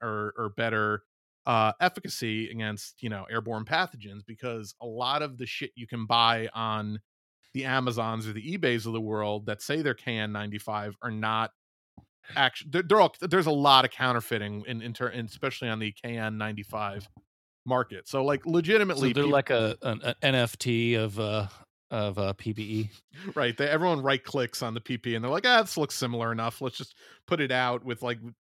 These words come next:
Speaker 1: inferior, you know, mat-, uh, <laughs> materials," basically.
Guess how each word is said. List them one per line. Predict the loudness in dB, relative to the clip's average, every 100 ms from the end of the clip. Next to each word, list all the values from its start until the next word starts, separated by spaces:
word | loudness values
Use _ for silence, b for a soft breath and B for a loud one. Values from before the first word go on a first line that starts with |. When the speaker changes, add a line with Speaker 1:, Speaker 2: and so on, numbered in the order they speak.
| -14 -10
Speaker 1:
inferior, | -10 -4 -2 0 0 -2 -6
you | -6
know, | -4
mat-, | -6 -8 -6
uh, | -4
<laughs> | -4
materials," | -2 0 0 -2 -2 -6 -8 -10
basically. | -8 -8 -10 -12 -12